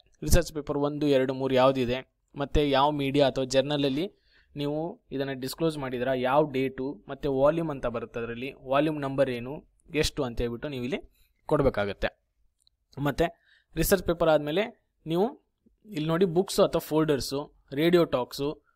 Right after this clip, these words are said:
ವಿ ಟಾಕ್ಸು ಯಾವುದಾದ್ರೂ ಇದೆ ಅದನ್ನು ನೀವು ಇಲ್ಲಿ ಡಿಸ್ಕ್ಲೋಸ್ ಮಾಡಬೇಕಾಗತ್ತೆ. ಹಾಗೆ ಅಚೀವ್ಮೆಂಟ್ಸು, ನಿಮ್ಮ ಈ ಒಂದು ಎಕ್ಸ್ಪೀರಿಯನ್ಸ್ ಅಥವಾ ನಿಮ್ಮ ಈ ಒಂದು ಫೀಲ್ಡಲ್ಲಿ ಯಾವ ರೀತಿಯಾದಂಥ ಅಚೀವ್ಮೆಂಟ್ ಮಾಡಿದ್ದೀರಾ, ಮತ್ತು ಎಕ್ಸ್ಟ್ರಾ ಕರಿಕ್ಯುಲರ್ ಆ್ಯಕ್ಟಿವಿಟೀಸ್ ಯಾವ್ದ್ಯಾವ್ದಿದೆ, ಯಾವುದು ನಿಮ್ಮ ಹಾಬೀಸು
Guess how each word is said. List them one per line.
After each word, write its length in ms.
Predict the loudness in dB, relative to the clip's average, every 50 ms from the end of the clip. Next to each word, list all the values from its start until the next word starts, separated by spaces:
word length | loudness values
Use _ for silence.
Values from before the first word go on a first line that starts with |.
| _ _ 4
ವಿ 160 | 6 6 6
ಟಾಕ್ಸು 400 | 6 4 2 0 -2 -4 -2 2
ಯಾವುದಾದ್ರೂ 400 | 6 6 8 8 8 6 6 2
ಇದೆ 180 | 0 0 0 0 0 -4 _ _ _ _ _ -2
ಅದನ್ನು 200 | 0 0 0 0
ನೀವು 280 | 0 0 0 -2 -2 -6 _ _ _ _ -6
ಇಲ್ಲಿ 180 | 0 2 2 2
ಡಿಸ್ಕ್ಲೋಸ್ 640 | 2 0 0 4 4 4 4 4 -2 _ _ _
ಮಾಡಬೇಕಾಗತ್ತೆ. 840 | 0 2 2 2 2 2 0 -2 -2 -2 -4 -6 -6 -6 _ _ _ -20 -20 _ _ _ _ 2
ಹಾಗೆ 180 | 4 6 6
ಅಚೀವ್ಮೆಂಟ್ಸು, 760 | 6 4 4 2 0 0 0 -2 -2 -4 -6 -8 -8 -8 _ _ _ _ _
ನಿಮ್ಮ 300 | -2 0 2 4 4 4
ಈ 180 | 4 4 2 4
ಒಂದು 280 | 6 6 6 8 8 8
ಎಕ್ಸ್ಪೀರಿಯನ್ಸ್ 540 | 8 8 6 4 4 4 4 2 0 -2
ಅಥವಾ 140 | -2 0 0
ನಿಮ್ಮ 260 | 0 0 0 2 2
ಈ 100 | 4 4
ಒಂದು 240 | 4 4 4 2 0
ಫೀಲ್ಡಲ್ಲಿ 460 | -2 2 2 2 4 4 2 2 2
ಯಾವ 140 | 4 4 4
ರೀತಿಯಾದಂಥ 440 | 4 4 2 0 0 0 0 0 0
ಅಚೀವ್ಮೆಂಟ್ 440 | 0 0 -2 -6 -6 -6 -8 -8 -8
ಮಾಡಿದ್ದೀರಾ, 400 | -8 -8 -8 -8 -8 -8 -8 -10 -10 _ _ _ _ _ _ _ _
ಮತ್ತು 200 | 0 4 4 6
ಎಕ್ಸ್ಟ್ರಾ 300 | 4 4 2 4 4 4
ಕರಿಕ್ಯುಲರ್ 440 | 4 6 4 2 4 4 4 6 6
ಆ್ಯಕ್ಟಿವಿಟೀಸ್ 500 | 6 4 2 0 -2 0 0 -2 2 4
ಯಾವ್ದ್ಯಾವ್ದಿದೆ, 580 | 6 6 8 8 6 4 4 2 -2 -4 -6 -6 _ _ _ -20 -20 _ -14 -4
ಯಾವುದು 360 | 2 6 6 8 8 6 4
ನಿಮ್ಮ 220 | 0 -2 -2 -2
ಹಾಬೀಸು 600 | -2 0 2 2 2 2 0 -2 -4 -4 -8 -10